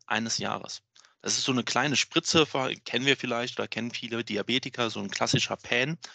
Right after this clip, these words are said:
äh, der wird einmal wöchentlich gespritzt und wurde jetzt auch jüngst in vielen Ländern bereits zugelassen. Und dann haben wir das U-S-Unternehmen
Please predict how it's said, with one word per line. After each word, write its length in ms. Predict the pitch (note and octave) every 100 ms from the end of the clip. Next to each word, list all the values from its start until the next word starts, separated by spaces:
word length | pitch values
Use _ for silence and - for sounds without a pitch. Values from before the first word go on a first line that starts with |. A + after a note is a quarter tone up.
| - -
äh, 180 | B2 C3
der 160 | A2+ A#2
wird 180 | B2
einmal 460 | A2+ B2+ C3+ C3 A2+
wöchentlich 420 | C3 - - A#2
gespritzt 540 | - - - - - _ _ - - _ _
und 180 | C3 B2+
wurde 140 | D#3+
jetzt 280 | D3+ D#3 -
auch 140 | C#3+ C3+
jüngst 340 | D3 E3+ -
in 140 | C3+
vielen 300 | B2+ E3 D#3
Ländern 320 | B2+ D3 C#3+ C3
bereits 240 | C3 -
zugelassen. 500 | F#3+ C3+ - - - _ _ _ _ _ _ _ _ -
Und 100 | A#2+
dann 180 | A2+ C3+
haben 120 | C#3
wir 100 | B2+
das 300 | B2 - -
U-S-Unternehmen 840 | C3+ B2 D#3+ - D3 C#3 C3+ B2+